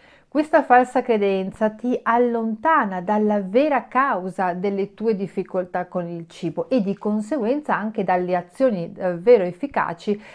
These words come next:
per ritrovare quel benessere con il cibo e il tuo corpo che desideri. I comportamenti alimentari non salutari, come il mangiare in eccesso, l'abbuffarsi, il vivere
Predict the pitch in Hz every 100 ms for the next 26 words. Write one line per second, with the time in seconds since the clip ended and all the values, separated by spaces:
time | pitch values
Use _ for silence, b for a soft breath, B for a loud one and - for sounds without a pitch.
0 | B _ 269 233 208 208 214 220 214 254
1 | 233 180 175 202 190 175 208 233 208 -
2 | 170 165 202 185 180 180 - 254 180 170
3 | 208 202 208 294 285 160 151 - 180 165
4 | 151 147 113 143 139 - _ _ _ -
5 | 208 226 214 240 240 240 285 330 285 214
6 | 196 190 214 233 190 196 208 214 - 190
7 | 180 - 151 156 180 180 180 190 185 185
8 | 165 160 170 160 156 151 - 151 175 190
9 | - 156 180 190 175 180 - - 190 170
10 | 160 - 160 B B B 240 269 233 262
11 | 247 247 247 226